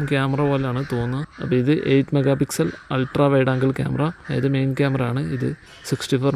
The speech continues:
മെഗാ പിക്സൽ ഒപ്റ്റിക്കൽ ഇമേജ് സ്റ്റെബിലൈസേഷൻ ഉണ്ട്, ഒ ഐ എസ്. അതിവിടെ എഴുതിയിട്ടുണ്ട്, സിക്സ്റ്റി ഫോർ മെഗാ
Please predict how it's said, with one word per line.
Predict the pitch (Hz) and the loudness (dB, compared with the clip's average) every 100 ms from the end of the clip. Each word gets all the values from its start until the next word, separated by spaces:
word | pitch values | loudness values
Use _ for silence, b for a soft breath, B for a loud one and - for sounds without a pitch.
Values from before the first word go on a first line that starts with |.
| 131 | 0
മെഗാ | 123 117 | -2 -4
പിക്സൽ | - - 147 - B B - 139 | -6 -4 -4 -4 B B -8 -6
ഒപ്റ്റിക്കൽ | - 135 143 135 | -2 0 2 0
ഇമേജ് | 127 127 - | 0 -2 -4
സ്റ്റെബിലൈസേഷൻ | - 127 127 135 - 135 123 | -4 -2 -2 -2 -2 -2 -2
ഉണ്ട്, | 120 156 - B B B - | 0 0 -2 B B B -4
ഒ | 127 - | -2 0
ഐ | 131 | 0
എസ്. | 131 - 185 - | 0 -4 -8 -4
അതിവിടെ | 131 127 127 127 | 2 4 6 4
എഴുതിയിട്ടുണ്ട്, | 127 127 120 139 131 | 4 2 0 0 -4
സിക്സ്റ്റി | - 135 | -4 -2
ഫോർ | 135 131 | 0 -2
മെഗാ | 127 123 | -2 -2